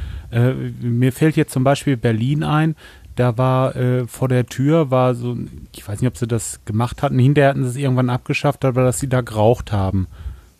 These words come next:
Da habe ich, äh, wenn ich, wenn ich jetzt, äh, Tim oder, oder, äh, zum Beispiel der, der Rico und, äh, ich weiß nicht, wer da jetzt alles war, aber es war draußen schon so eine, so eine kleine, für sich eine geschlossene Gruppe, wo die dann,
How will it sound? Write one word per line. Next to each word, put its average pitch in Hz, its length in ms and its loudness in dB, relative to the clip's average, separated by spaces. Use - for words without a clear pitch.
Da 104 80 2
habe 110 120 4
ich, 127 240 -6
äh, 120 220 0
wenn 120 160 4
ich, 120 180 0
wenn 117 140 4
ich 117 160 0
jetzt, - 320 -2
äh, 110 300 0
Tim 143 460 0
oder, 117 320 -2
oder, 110 460 -2
äh, - 40 -4
zum - 260 -4
Beispiel 107 560 -2
der, 101 240 -2
der 98 400 -4
Rico 147 680 4
und, 110 380 2
äh, 113 180 -6
ich - 200 -12
weiß 113 220 -2
nicht, 127 160 -2
wer 120 120 0
da 123 80 0
jetzt 120 200 -2
alles 117 300 -4
war, 123 100 0
aber 120 160 -2
es 117 140 -4
war 120 80 0
draußen 127 500 2
schon 143 240 0
so 151 80 -4
eine, 156 220 4
so 131 100 0
eine 139 160 2
kleine, 151 460 2
für - 160 -2
sich 151 240 -2
eine 139 120 2
geschlossene 127 520 -2
Gruppe, 151 560 0
wo 139 140 -2
die 131 160 -6
dann, 127 340 2